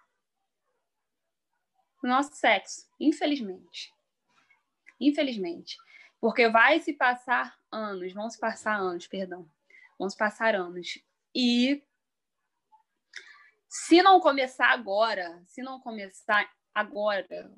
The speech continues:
com essas crianças que estão crescendo, a tendência é piorar. Porque você vai vendo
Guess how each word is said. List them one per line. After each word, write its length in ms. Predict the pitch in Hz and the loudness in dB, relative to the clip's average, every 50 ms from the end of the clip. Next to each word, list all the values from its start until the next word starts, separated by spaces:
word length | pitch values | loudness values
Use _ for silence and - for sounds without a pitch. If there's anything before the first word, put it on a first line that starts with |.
| _ _ _ | _ _ _
com 80 | 202 196 | -6 -6
essas 240 | 196 - 202 - | -4 -4 -6 -8
crianças 460 | - - 214 208 202 208 208 - - - | -10 -10 -10 -10 -10 -10 -10 -14 -18 -20
que 60 | - | -18
estão 220 | - - - 190 | -16 -14 -14 -12
crescendo, 760 | - 185 175 - - 202 208 202 196 185 180 180 175 175 175 185 196 _ _ _ _ _ _ _ _ _ - - - | -10 -12 -12 -10 -4 -2 0 0 0 -2 -4 -8 -10 -12 -12 -16 -20 _ _ _ _ _ _ _ _ _ -20 -16 -8
a 120 | - - - | -6 -6 -4
tendência 400 | - 220 214 190 180 185 - 208 | -4 -4 -4 -4 -4 -6 -8 -10
é 20 | |
piorar. 500 | - - 226 226 269 330 269 208 190 - _ _ _ _ _ - - - - - - - - - - | -8 -4 -2 0 2 2 2 2 0 -4 _ _ _ _ _ -20 -18 -16 -14 -12 -14 -14 -14 -16 -16
Porque 180 | - - 208 | -8 -6 -4
você 260 | 196 202 - - 220 | -4 -2 0 0 2
vai 260 | 208 226 220 214 214 202 | 4 4 4 4 4 2
vendo 580 | 202 196 202 220 226 220 208 185 180 180 185 | -2 -2 -2 -2 -2 -4 -6 -8 -10 -12 -14